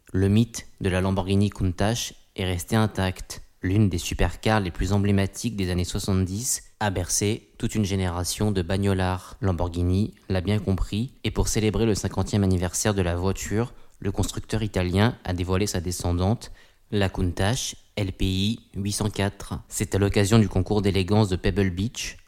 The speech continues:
en Californie, que la marque Autoro a présenté cette Countach nouvelle génération. Le design de la voiture réinterprète le look futuriste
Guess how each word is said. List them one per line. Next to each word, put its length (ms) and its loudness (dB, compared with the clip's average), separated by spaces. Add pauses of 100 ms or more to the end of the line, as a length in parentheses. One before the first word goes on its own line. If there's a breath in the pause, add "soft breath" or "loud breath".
(120)
en 100 2
Californie, 720 0 (200)
que 100 0
la 100 4
marque 260 4
Autoro 640 2
a 80 -2
présenté 360 0
cette 200 -2
Countach 480 0
nouvelle 260 2
génération. 680 2 (140)
Le 120 -2
design 400 4
de 80 2
la 120 0
voiture 580 -2 (300 soft breath)
réinterprète 580 0
le 80 -2
look 160 -2
futuriste 680 -2